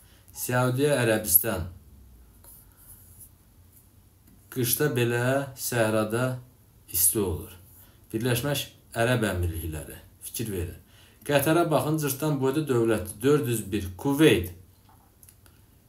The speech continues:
Kuveytdə yüz iyirmi üç nəfər yoluxubdur. Təsəvvürünüzə gətirin. Birləşmiş Ərəb Əmirlikləri. Doxsan səkkiz nəfər. Oman. Yəni, bəzi ölkələr var ki, məlumatları vermirlər.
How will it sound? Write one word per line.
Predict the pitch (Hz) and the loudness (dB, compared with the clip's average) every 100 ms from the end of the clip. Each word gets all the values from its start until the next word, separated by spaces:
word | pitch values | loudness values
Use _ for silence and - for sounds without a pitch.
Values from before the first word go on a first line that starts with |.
| - - | -20 -10
Kuveytdə | 143 143 156 151 180 | -4 4 4 4 2
yüz | 175 170 143 | 4 4 4
iyirmi | 139 139 139 135 | 2 4 4 2
üç | 127 | 0
nəfər | 107 92 123 | -2 0 0
yoluxubdur. | 104 95 87 90 85 - - - - - - _ - - - - - | 0 0 -2 -6 -10 -12 -16 -20 -20 -20 -20 _ -20 -20 -20 -20 -6
Təsəvvürünüzə | 135 135 143 147 147 156 | -2 2 4 4 2 2
gətirin. | 139 117 131 139 - - - - - - - - | 2 0 -4 -8 -12 -20 -20 -20 -20 -20 -20 -6
Birləşmiş | 139 151 147 170 165 - - | 0 2 2 2 -2 -4 -4
Ərəb | 135 143 123 110 | 0 2 2 0
Əmirlikləri. | 95 92 90 87 90 85 80 - - - - - - | 0 -4 -2 0 0 -2 -4 -12 -20 -20 -20 -20 -4
Doxsan | 131 120 135 123 | -2 0 0 0
səkkiz | 120 - 127 110 | 0 -2 -6 -4
nəfər. | 90 90 92 90 | -4 -4 -6 -8
Oman. | - 123 123 104 101 | -6 -2 0 0 -2
Yəni, | 151 156 | -2 -2
bəzi | 339 359 165 | 2 4 4
ölkələr | 156 156 156 147 | 2 2 -2 0
var | 143 139 127 | 0 0 0
ki, | 160 - - - - - - - - - - - - - | -4 -6 -16 -20 -20 -20 -20 -20 -16 -16 -16 -20 -20 -6
məlumatları | 127 135 131 127 127 127 143 123 | 2 2 4 0 0 -2 0 2
vermirlər. | 131 92 87 - | 2 2 -4 -8